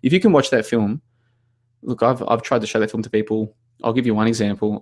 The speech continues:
I showed that film to someone who was very, uh, dear to me, very important to me. And, um, afterwards, they were still trying to make excuses. They were like, "Oh, yeah, but maybe,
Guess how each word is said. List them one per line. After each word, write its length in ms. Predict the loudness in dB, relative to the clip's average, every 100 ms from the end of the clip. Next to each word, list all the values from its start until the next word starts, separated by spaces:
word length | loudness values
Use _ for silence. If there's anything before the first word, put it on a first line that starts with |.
| -4
I 80 |
showed 180 | -2 0
that 120 | -2
film 100 | -2
to 60 | -4
someone 300 | -2 -2 -2
who 120 | -2
was 120 | -2
very, 440 | 2 4 4 0 -8 _ _ -8
uh, 160 | -6
dear 240 | -2 0 0
to 100 | 0
me, 180 | -4 -6 _ _
very 160 | 0 0
important 240 | 0 -2
to 60 | -4
me. 160 | -8 -12 _ _ _ _ _ _
And, 560 | 0 2 4 4 2 2
um, 380 | 2 0 -2 0
afterwards, 460 | 0 0 -2 -2
they 100 | 0
were 80 | -2
still 320 | -2 -2 -2
trying 220 | 0 -2
to 40 | -2
make 220 | -2 -4
excuses. 640 | -8 -6 -2 -2 -2 -2
They 60 | 0
were 60 |
like, 220 | 2 0 0
"Oh, 260 | 0 2 2
yeah, 240 | 2 0
but 140 | 0 -2
maybe, 560 | -2 -2 -2 -4 -6